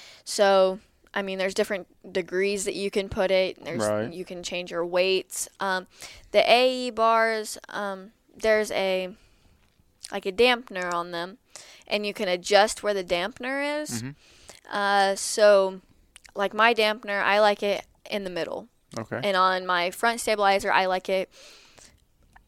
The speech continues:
Speaker 1: probably, I don't know,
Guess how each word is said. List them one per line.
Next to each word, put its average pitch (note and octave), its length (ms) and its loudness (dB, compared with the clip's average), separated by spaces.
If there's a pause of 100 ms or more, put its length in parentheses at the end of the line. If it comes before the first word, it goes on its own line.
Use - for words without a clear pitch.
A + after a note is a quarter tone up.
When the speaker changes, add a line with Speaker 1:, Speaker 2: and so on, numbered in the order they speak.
(1080)
Speaker 1:
probably, F#3+ 880 0 (1300)
I A3 100 -6
don't F#3 120 -10
know, F3 280 -12